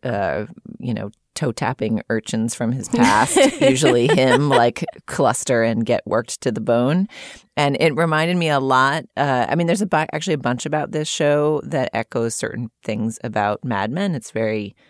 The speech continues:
Speaker 1: it's a very different conjuring of a similar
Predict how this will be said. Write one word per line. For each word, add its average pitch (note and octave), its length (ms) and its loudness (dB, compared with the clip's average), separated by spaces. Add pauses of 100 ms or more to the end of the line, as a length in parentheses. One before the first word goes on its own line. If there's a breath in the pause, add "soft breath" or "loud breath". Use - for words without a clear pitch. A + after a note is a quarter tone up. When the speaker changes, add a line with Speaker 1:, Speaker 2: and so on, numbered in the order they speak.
(120 soft breath)
Speaker 1:
it's G3+ 140 0
a G3 60 0
very E3 200 6
different C#3+ 500 0
conjuring C#3+ 640 -2
of B2 120 -2
a A#2+ 220 2
similar A#2+ 920 0